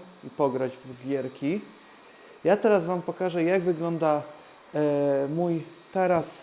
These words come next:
nocą, już po zamontowaniu wszystkiego, natomiast później zobaczycie, jak to wyglądało, jak to wszystko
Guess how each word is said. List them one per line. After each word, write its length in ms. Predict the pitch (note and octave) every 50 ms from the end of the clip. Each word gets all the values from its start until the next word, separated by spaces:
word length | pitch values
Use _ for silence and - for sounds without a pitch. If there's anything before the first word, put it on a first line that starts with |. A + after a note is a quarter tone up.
| - - - - - - - - - - D3+
nocą, 380 | D#3+ G#3 A3+ A3+ - E3+ D#3
już 120 | E3 D#3+ -
po 140 | - E3+
zamontowaniu 600 | D3+ E3+ E3+ E3 D#3 D#3 E3+ D3+ E3+ F#3 F#3+ F3+
wszystkiego, 480 | D#3+ - D3+ D3 - - A#3+ A#3+ A3 G3+
natomiast 380 | F#3+ F#3 F#3+ F#3+ F#3 F3+ E3+ -
później 380 | - B3 B3+ A3 A3+ A#3 A3+
zobaczycie, 480 | F#3 G3 F3+ F3+ F3+ F#3 F3+ - - E3+
jak 180 | E3+ F#3 F3+
to 120 | - - E3
wyglądało, 480 | D3+ D#3 D#3 D#3+ D#3 D3+ D#3 D#3 D#3
jak 120 | D#3 D3+ D#3
to 100 | D#3 C#3+
wszystko 340 | - - - - - D3